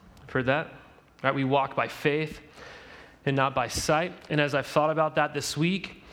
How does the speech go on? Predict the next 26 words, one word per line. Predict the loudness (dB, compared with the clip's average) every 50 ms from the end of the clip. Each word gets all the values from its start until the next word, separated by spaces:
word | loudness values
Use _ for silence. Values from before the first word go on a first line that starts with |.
| -16 -16 -16 -16 -18 -10 -2
and, | 0 0 2 2 0 -2 -2 -2
um, | 0 0 0 0
as | 0 2 2
I've | 0 0
thought | 2 2 2 4
about | 2 0 -2 -2
Genesis | -2 -2 -2 0 -2 -4
twenty-two, | -2 0 0 0 0 0 0 0 0 0
which | 0 0 -2 -2
was | -2 -2 0
just | 0 -2 -2 0 0
read | 0 2 2 0 0
for | 0 0 0 2
us, | 2 0 0 -2 -2 0
I've | 0 0 0 0
concluded, | -2 -4 -2 0 0 2 2 4 2 2 0 -2 -6 -12 -14 -18 -18 -20 -20 -8 -2 2
uh, | 2 2 4
that | 2 0 0 0 0
this | 0 0 0 -2 -4
truth, | -2 -2 0 2 2 2 2 0 -4 -6 -12 -14 -14 -16 -16 -18 -20 -20 -20 _ _ _ -20 -20 -20 -20 -20 -20 -20 -20 -12 -4 0
uh, | 2
is | 2 2 0 -2
probably, | -4 -2 2 2 4 4 4 0 0 0 2 2 2 2 2 0 -2 -4 -6 -10 -14 -20 -20 -20 _ _ -20 -20 -20 _ 0
uh, | 0 2 2
the | 2 0
most, | 0 2 2 2 2 2 2 0 -2 -2 -4 -6 -6 -4